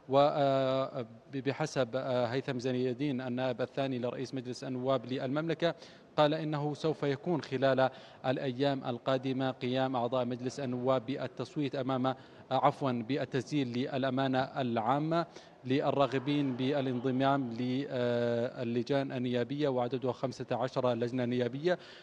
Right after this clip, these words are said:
حيث يحق لكل نائب انضمام للجنة أو لجنتين على، آه، أعلى تقدير. وبذلك سوف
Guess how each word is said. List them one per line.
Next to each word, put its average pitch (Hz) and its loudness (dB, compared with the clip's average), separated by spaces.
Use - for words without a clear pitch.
حيث 143 2
يحق 160 0
لكل 139 -2
نائب 147 0
انضمام 139 0
للجنة 143 0
أو 156 0
لجنتين 147 0
على، 135 4
آه، 131 2
أعلى 131 6
تقدير. 135 0
وبذلك 135 2
سوف 135 -2